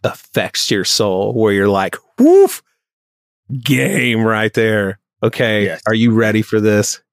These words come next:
Speaker 2: Yes.
Speaker 1: My daughter is in the third grade. She is eight years old. She brings me her tablet and she's like, "Daddy, I'm not sure what this is all about." One of the girls in her class, who is also a cute little eight-year-old girl,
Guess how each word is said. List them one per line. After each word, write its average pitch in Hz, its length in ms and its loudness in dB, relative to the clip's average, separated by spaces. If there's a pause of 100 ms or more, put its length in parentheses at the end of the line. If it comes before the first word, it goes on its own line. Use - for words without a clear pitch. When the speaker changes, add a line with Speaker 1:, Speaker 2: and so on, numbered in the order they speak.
(120)
Speaker 2:
Yes. - 380 -8 (260)
Speaker 1:
My 107 340 -2
daughter 95 540 -2 (380)
is 101 220 -2
in 90 360 -2 (160)
the 101 80 -4
third 92 340 -2
grade. 101 420 -4 (680)
She 113 260 0
is 95 160 -2 (100)
eight 95 240 -2
years 95 320 -2
old. 95 340 -4 (1080)
She - 200 0
brings 139 400 2
me 120 100 0
her 107 140 0
tablet 101 500 -4
and - 80 -10
she's - 180 -4
like, 107 160 -2
"Daddy, 127 340 0
I'm 147 160 0
not 131 240 0
sure 107 380 2
what 110 260 -2
this 110 200 0
is 110 100 -4
all 98 180 0
about." 92 420 -4 (560)
One 117 300 0
of 135 80 2
the 135 100 0
girls 104 500 -2
in 101 140 -2
her 104 180 0
class, 98 400 -4
who 135 140 2
is 117 120 0
also 117 580 0
a 104 120 -2
cute 113 360 -2
little 110 280 2
eight-year-old 101 500 0
girl, 95 400 -2